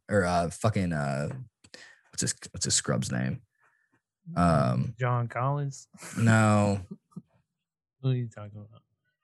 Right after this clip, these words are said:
Speaker 2: <laughs>
Speaker 1: I
Speaker 2: This
Speaker 1: guess
Speaker 2: dude over
Speaker 1: not.
Speaker 2: here.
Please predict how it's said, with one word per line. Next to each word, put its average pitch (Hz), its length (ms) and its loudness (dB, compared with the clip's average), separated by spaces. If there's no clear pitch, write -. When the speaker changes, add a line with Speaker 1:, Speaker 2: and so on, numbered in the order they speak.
Speaker 2:
<laughs> - 400 -4
Speaker 1:
I 170 60 0
Speaker 2:
This 175 100 8
Speaker 1:
guess 143 100 2
Speaker 2:
dude 127 220 4
over 120 100 4
Speaker 1:
not. 107 180 6
Speaker 2:
here. - 200 -2